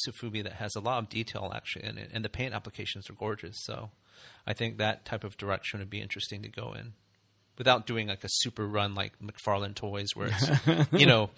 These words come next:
Speaker 1: P V C plastic, it's super sculpted,
Speaker 2: Right.
Speaker 1: super detailed. I mean, the cost would be astronomical if you're doing a low run. But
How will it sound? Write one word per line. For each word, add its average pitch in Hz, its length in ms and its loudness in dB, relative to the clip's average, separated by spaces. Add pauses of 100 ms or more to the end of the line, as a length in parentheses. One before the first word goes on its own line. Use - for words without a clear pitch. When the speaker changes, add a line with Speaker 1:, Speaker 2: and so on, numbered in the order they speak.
(280)
Speaker 1:
P 139 140 0
V 117 100 2
C - 180 0
plastic, 117 640 4
it's - 220 0
super 110 240 -2
sculpted, 104 560 0
Speaker 2:
Right. 120 80 4
Speaker 1:
super 117 180 0
detailed. 101 400 0
I 101 40 4
mean, 107 140 0
the 104 80 -2
cost 120 360 6
would 101 80 -8
be 98 80 -4
astronomical 101 680 -2
if - 80 -6
you're 101 80 -6
doing 104 180 -6
a 98 60 -6
low 101 160 -2
run. 104 340 -4 (680)
But 110 180 0